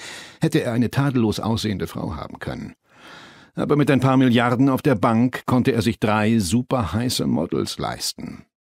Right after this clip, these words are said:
Das machte den Durchfall allerdings noch lange nicht angenehmer. Er hatte versucht, Wasser zu trinken und ein bisschen Salz aufzunehmen, aber die Hitze und die Höhe waren strapaziös gewesen. Er hätte die Wanderung grundlos absagen,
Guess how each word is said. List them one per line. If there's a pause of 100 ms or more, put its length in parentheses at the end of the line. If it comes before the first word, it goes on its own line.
(960)
Das
machte
den
Durchfall
allerdings
noch
lange
nicht
angenehmer. (840)
Er
hatte
versucht,
Wasser
zu
trinken
und
ein
bisschen
Salz
aufzunehmen, (640)
aber
die
Hitze
und
die
Höhe
waren
strapaziös
gewesen. (840)
Er
hätte
die
Wanderung
grundlos
absagen,